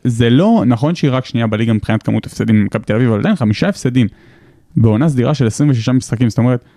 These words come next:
כמעט עשרים אחוז הפסדים, ואנחנו לא יודעים מה יקרה במחזור האחרון, כן? נגיד נקודת מוצא שהתנצח, אבל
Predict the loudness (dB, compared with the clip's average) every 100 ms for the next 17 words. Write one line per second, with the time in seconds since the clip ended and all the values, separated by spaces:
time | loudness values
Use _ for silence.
0 | _ _ _ -2 2 2 2 -2 -2 0
1 | 0 2 -2 -2 -2 0 2 2 0 _
2 | _ _ _ _ _ _ 0 2 2 0
3 | 0 0 0 0 0 0 0 0 -2 -2
4 | 0 0 0 0 0 2 2 2 0 -4
5 | -2 -2 -2 -2 0 0 0 -2 -2 -2
6 | -2 -2 -2 -2